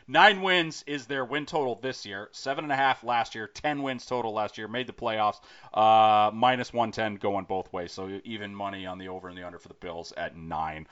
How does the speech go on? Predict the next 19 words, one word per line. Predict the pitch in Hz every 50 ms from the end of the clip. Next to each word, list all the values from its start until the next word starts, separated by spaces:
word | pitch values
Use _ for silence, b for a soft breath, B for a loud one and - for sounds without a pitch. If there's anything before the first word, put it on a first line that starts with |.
| b b b b b -
Uh, | 95 95
a | 98
lot | 98 107 113 117 113
of | 104
buzz | - 110 107 107 98
on | 104 104 104 101
them | 104 101 101 101
winning | 98 98 98 98 98 95
the, | 95 95 92 92 92 92
uh, | 92 92 90 90 90 90 80 - - _ _ _ _ _ _ _ 104
the | 98 98 95
N | 101 101
F | 95 -
C | - 98 95 -
East | - 117 113 - - -
this | 113 - -
year. | 110 110 107 107 - - -
I'm | 107 120 120 110 104
not | 107 107 107 98